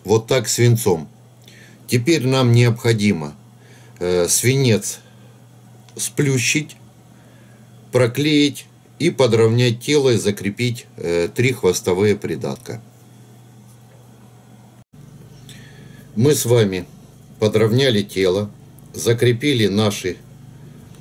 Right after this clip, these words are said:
хвостовые придатки. И теперь нам с вами необходимо будет изготовить само тело. Как вы видите,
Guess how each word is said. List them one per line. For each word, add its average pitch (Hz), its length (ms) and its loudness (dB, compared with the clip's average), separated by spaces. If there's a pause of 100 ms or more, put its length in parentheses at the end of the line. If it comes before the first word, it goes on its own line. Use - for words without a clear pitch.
(280)
хвостовые 101 680 0
придатки. 110 760 -2 (460)
И 165 160 -2
теперь 131 400 0
нам 131 300 2
с - 100 -8
вами 120 220 2 (160)
необходимо 104 760 -2 (920)
будет 104 460 0 (2000)
изготовить 117 760 2
само 113 320 2
тело. 98 440 -2 (1120)
Как 127 220 0
вы 151 100 2
видите, 101 600 -2